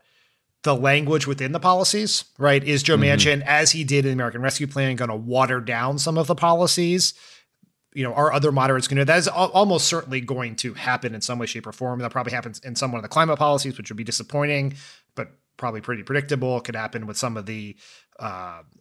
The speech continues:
Speaker 1: you know, some of the other, uh, policies that help,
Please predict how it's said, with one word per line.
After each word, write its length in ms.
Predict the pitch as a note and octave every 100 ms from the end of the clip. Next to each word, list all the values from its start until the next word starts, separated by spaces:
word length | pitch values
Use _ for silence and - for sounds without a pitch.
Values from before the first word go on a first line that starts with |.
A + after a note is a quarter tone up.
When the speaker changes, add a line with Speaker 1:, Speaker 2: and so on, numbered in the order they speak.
| _ _ _ _ C#3
Speaker 1:
you 120 | C3
know, 80 | A2
some 200 | C3+ A#2+
of 60 |
the 140 | A#2+ -
other, 600 | C#3+ D3+ D3 C#3 C3+ A#2+ - _ -
uh, 240 | A2 G2+
policies 460 | G#2+ C#3 C3 C3+ B2+
that 120 | A#2
help, 360 | - A2+ G#2+